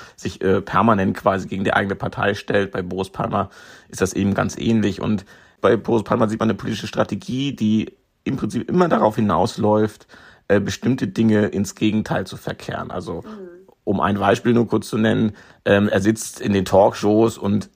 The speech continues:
Speaker 1: äh, hat aber diese Aura der Dissidenz, also als ob er irgendwie ein mundtoter,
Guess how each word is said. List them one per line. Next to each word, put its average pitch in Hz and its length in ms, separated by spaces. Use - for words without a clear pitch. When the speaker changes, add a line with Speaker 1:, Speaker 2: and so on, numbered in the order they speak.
Speaker 1:
äh, 92 180
hat 107 200
aber 104 100
diese 101 280
Aura 107 260
der 98 100
Dissidenz, - 640
also 101 160
als - 140
ob - 140
er 92 220
irgendwie 95 340
ein 82 60
mundtoter, 95 720